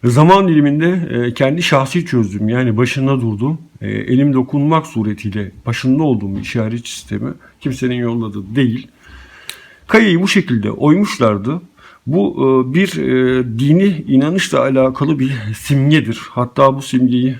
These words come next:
e, Illuminaticiler kullanır. Yani bazı tapınakçılar bu simgeyi kullanırlar. E, o benzin istasyonu da zaten bu simgeyi boşuna kullanmıyor. Onu da öyle söyleyeyim.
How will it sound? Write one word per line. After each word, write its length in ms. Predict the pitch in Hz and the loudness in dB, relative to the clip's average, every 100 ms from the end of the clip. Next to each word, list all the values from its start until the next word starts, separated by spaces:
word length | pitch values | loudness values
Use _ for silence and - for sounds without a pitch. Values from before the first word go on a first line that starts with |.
| - | -8
e, 260 | 113 107 104 | -4 -4 -4
Illuminaticiler 960 | 127 123 127 127 127 127 120 123 131 123 | -2 2 2 2 0 -2 -4 0 -2 -4
kullanır. 440 | 104 107 117 104 | -6 -2 -2 -4
Yani 340 | 104 107 107 | -4 -4 -4
bazı 280 | 107 117 113 | -2 -4 -6
tapınakçılar 800 | 117 - 113 113 - 110 110 107 | -10 -6 -6 -6 -8 -4 -2 -4
bu 40 | |
simgeyi 540 | 110 - - 110 107 107 | -12 -10 -2 -2 0 -2
kullanırlar. 800 | 107 110 117 123 117 95 101 - - - - _ 107 | -4 -4 0 0 -2 -8 -10 -16 -20 -20 -20 _ -10
E, 60 | |
o 220 | 110 143 | -6 0
benzin 320 | 135 143 135 147 | 2 2 2 0
istasyonu 640 | 147 151 143 - 143 156 | 2 2 2 0 0 2
da 100 | 120 | 0
zaten 420 | 104 98 104 107 | 0 -2 -2 -2
bu 40 | 107 | -4
simgeyi 400 | - 110 113 110 | -4 0 0 0
boşuna 360 | 107 - 123 | -4 -4 -6
kullanmıyor. 680 | 120 117 104 104 95 92 - - | -4 -4 -2 -2 -4 -8 -10 -6
Onu 300 | 110 107 107 | -2 -2 -2
da 180 | 101 113 | -2 -2
öyle 180 | 104 | -2
söyleyeyim. 440 | 92 - 95 113 | -4 -8 -8 -8